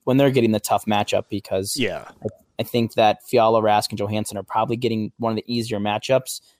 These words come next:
Speaker 1: So I think the attention's gonna be, you know, obviously the top line's gonna be out there when, when the Grief Squad's out there, and they're gonna have other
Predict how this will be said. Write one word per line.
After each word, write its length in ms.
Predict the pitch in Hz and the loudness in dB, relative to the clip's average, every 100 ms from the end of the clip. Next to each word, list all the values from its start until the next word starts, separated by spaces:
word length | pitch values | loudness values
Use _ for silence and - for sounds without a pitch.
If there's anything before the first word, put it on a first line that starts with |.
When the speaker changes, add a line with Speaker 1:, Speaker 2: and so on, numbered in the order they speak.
| _ | _
Speaker 1:
So 100 | - | -10
I 20 | |
think 200 | - 104 | -6 -4
the 60 | 104 | -4
attention's 440 | - 110 107 107 | -2 -4 -4 -4
gonna 180 | 117 104 | 0 0
be, 380 | 101 104 101 104 | 2 0 0 -2
you 60 | |
know, 80 | 107 | 0
obviously 280 | 101 104 - | 0 0 -2
the 60 | - | 0
top 220 | 110 - | 0 2
line's 180 | 113 104 | 0 2
gonna 140 | 107 | 2
be 100 | 107 | 4
out 200 | 101 98 | 4 2
there 180 | 104 101 | 2 2
when, 320 | 104 98 101 - _ _ | 2 0 -6 -10 _ _
when 100 | 143 | 0
the 60 | 139 | 2
Grief 200 | 147 160 | 4 4
Squad's 280 | - 131 127 | 4 4 4
out 180 | 120 | 4
there, 140 | 117 120 | 6 4
and 100 | 110 | 4
they're 80 | 110 | 2
gonna 160 | 110 | 2
have 240 | 107 107 110 - | 2 2 2 0
other 240 | 110 107 | 0 0